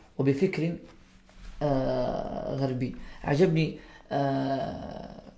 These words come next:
محمد إقبال، آه، في قصيدة له لما ذكر اسمها رسالة إلى شاب، يعني يقول: "ثب-، آه، سجادك الأعجمي هذا والأثاث الإنجليزي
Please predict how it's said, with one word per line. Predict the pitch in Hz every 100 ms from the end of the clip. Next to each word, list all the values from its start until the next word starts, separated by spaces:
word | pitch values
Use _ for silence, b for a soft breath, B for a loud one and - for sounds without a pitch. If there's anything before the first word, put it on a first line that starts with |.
| - - - - -
محمد | 147 - 160 147 127 -
إقبال، | 143 147 165 160 139 - B B B -
آه، | 143 135 127 127 131 - -
في | - 135 135 131
قصيدة | - 131 170 143
له | 147 143
لما | 135 131 131 143 165 - -
ذكر | 139 143 135 - 127 -
اسمها | 135 143 135
رسالة | 127 170 143 135 B B B -
إلى | 147 135
شاب، | 131 160 147 - - -
يعني | - 135 127
يقول: | 135 151 143
"ثب-، | 143 127 - -
آه، | 139 - - - - -
سجادك | - 135 127 156 151 135 135
الأعجمي | 131 139 139 131 135 147 139
هذا | 131 147 131 127 127 B B B B B B B B
والأثاث | - 135 127 131 156 156 131
الإنجليزي | 127 139 135 147 135 127 131